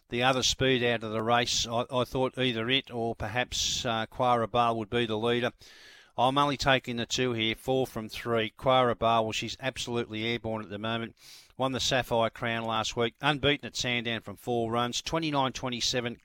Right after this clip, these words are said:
coming off the pace last week. Uh, she's an absolute star, Quara Bale, and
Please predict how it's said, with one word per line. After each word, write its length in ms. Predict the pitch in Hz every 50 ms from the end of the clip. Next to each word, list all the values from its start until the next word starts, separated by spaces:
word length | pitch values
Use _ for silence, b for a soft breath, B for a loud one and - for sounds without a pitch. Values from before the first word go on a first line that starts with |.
| _
coming 360 | - - - 151 165 160 131 123
off 180 | 135 143 -
the 120 | - 107 -
pace 400 | - 127 131 131 131 - - 110
last 320 | 107 107 107 101 - 110
week. 200 | 113 117 107 - B B B B B B B B B B B B B -
Uh, 180 | 110 113 110
she's 300 | 107 - - 135 127 113
an 80 | 117 113
absolute 420 | 113 110 - - 110 113 110 101
star, 320 | - - - 117 110 113 113
Quara 400 | - - 113 107 107 107 101 -
Bale, 300 | 113 117 117 113 117 117
and 120 | 113 -